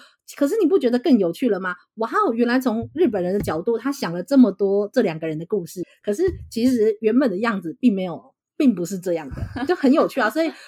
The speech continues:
Speaker 1: 我就说了，佐佐大和他是融入了很多他自己的价值观，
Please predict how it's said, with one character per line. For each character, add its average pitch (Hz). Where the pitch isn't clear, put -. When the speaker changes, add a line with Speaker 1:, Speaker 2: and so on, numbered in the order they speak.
Speaker 1:
我 233
就 294
说 302
了， 247
佐 226
佐 254
大 254
和 180
他 226
是 226
融 196
入 254
了 196
很 160
多 196
他 214
自 269
己 160
的 156
价 185
值 147
观， 151